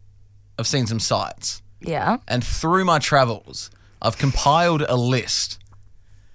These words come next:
Speaker 1: And this list, which you hate for some reason.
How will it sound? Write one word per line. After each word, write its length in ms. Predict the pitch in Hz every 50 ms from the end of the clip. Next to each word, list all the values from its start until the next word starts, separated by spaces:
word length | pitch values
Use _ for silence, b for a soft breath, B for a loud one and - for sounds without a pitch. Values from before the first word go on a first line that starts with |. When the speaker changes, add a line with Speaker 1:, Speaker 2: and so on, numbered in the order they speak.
| - - - - - - - -
Speaker 1:
And 200 | 104 113 113 110
this 240 | 127 170 165 - -
list, 540 | 127 131 139 123 101 104 - - - - - - -
which 200 | 123 135 123 110
you 140 | 131 175 156
hate 400 | - - - 147 147 151 143 -
for 160 | - - 127
some 320 | 117 - - 131 139 131 123
reason. 480 | 107 98 98 98 - 78 - - 143